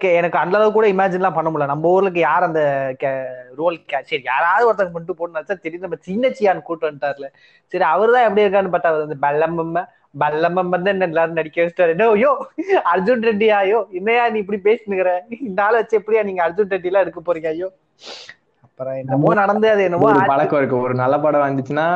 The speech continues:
Speaker 2: நான் அந்த படம் பார்த்துட்டு வெளியே வரும்போதே, "இந்த, இந்த படத்தை நம்ம லாங்குவேஜ்ல எடுத்தா யார் நடி-, நடிச்சா நல்லா இருக்கும்?" அப்படின்னு ஒண்ணு. அது வந்து என்னை பொறுத்த வரைக்கும் தேவையில்லைன்னு தான் நினைக்கிறேன். இப்போ நான், நானே வந்து அப்படியெல்லாம் யோசிச்சிருக்கேன்.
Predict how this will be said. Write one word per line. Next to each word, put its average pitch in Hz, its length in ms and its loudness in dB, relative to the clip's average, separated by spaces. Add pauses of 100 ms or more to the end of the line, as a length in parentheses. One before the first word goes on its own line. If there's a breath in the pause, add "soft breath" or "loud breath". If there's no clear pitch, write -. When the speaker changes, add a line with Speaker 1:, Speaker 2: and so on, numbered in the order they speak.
(260)
Speaker 2:
நான் 131 140 -2
அந்த 123 140 0
படம் 156 360 0
பார்த்துட்டு 151 340 0
வெளியே 143 240 4
வரும்போதே, 147 520 0
"இந்த, 135 280 -4 (140)
இந்த 123 160 -4
படத்தை 151 300 0
நம்ம 135 220 -2
லாங்குவேஜ்ல 135 380 0
எடுத்தா 127 380 0
யார் 120 280 2
நடி-, 101 280 -8 (420)
நடிச்சா 131 280 -2
நல்லா 117 320 2
இருக்கும்?" 113 280 -2
அப்படின்னு 135 440 0
ஒண்ணு. 120 140 -2
அது 123 240 0
வந்து 151 280 0 (840)
என்னை 135 240 -2
பொறுத்த 151 340 0
வரைக்கும் 151 360 0
தேவையில்லைன்னு 135 380 0
தான் 131 160 -4
நினைக்கிறேன். 113 320 -2 (100)
இப்போ 127 200 -2
நான், 117 260 -2 (280)
நானே 151 440 0
வந்து 156 280 2
அப்படியெல்லாம் 135 420 2
யோசிச்சிருக்கேன். 123 560 -4